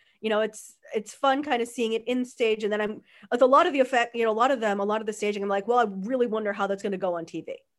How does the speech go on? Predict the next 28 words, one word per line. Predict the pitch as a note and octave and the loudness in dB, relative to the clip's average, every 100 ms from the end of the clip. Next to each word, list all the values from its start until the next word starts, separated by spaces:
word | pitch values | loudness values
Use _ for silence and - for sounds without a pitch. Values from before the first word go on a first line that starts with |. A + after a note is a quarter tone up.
| _ _ _ _ C4+ | _ _ _ _ -8
'Cause | A3+ | -6
you | |
see | B3 - D#4+ | -8 -2 -2
it | C#4 | 0
very | G#3 A#3 G#3+ | 0 0 0
differently | A3 A#3 G3+ D#3 - | 0 -2 -4 -8 -10
in | E3+ | -10
the | D3+ | -10
arena. | G#2 F#2+ - _ _ _ _ _ | -12 -14 -20 _ _ _ _ _
Um, | F#3+ F#3 F#3 F#3 G3 | -2 0 0 -2 -2
you | G3+ | -2
know, | F#3+ | -2
and | G3+ | -2
certain | - B3 A#3 | -2 0 0
ones | G#3+ G#3 | -2 -2
that | G#3 | -6
come | - A3 | -4 -6
across | G#3+ G#3 G3+ | -4 -4 -4
really | G#3 G3 G3 | -4 -4 -4
well | F#3 G#3+ G#3 G3+ | -2 0 0 -2
on | F3+ F#3+ | -4 -6
television, | C4 C#4+ B3+ A#3 | -2 2 2 0
you | A3+ | -4
don't | A3+ | -4
see | - - C4 A#3+ | -6 -8 -6 -4
all | G3 A3 G#3 | -2 -2 -2
of | |
it, | C3+ | -4